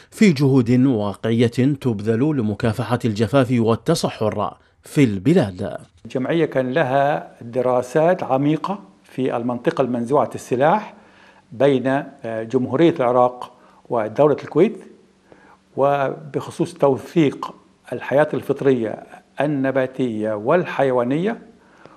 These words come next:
Speaker 2: وأيضا المعالم الأرضية.
Speaker 1: تأجيل الرعي بدءا من السنة الحالية وحتى عام ألفين وثلاثة وعشرين حل يرى من خلاله المختصون فرصة للتأهيل الذاتي للنباتات ذات القيمة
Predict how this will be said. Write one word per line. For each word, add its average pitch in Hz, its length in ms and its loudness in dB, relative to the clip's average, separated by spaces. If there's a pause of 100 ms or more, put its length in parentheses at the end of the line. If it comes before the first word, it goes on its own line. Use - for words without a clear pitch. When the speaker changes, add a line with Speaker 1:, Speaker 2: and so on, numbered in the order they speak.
(200)
Speaker 2:
وأيضا 135 520 0
المعالم 120 440 0
الأرضية. 127 520 0 (100)
Speaker 1:
تأجيل 196 420 8
الرعي 147 400 4
بدءا 131 280 6
من 123 200 6
السنة 123 440 2
الحالية 110 640 2
وحتى 117 340 -2
عام 117 260 4
ألفين 127 580 4
وثلاثة 117 920 2
وعشرين 104 840 0 (300)
حل 117 480 4
يرى 113 260 2
من 107 160 0
خلاله 117 360 2
المختصون 113 760 0
فرصة 123 480 -2
للتأهيل 135 680 2
الذاتي 117 500 2
للنباتات 113 800 2 (580)
ذات 180 260 6
القيمة 113 420 2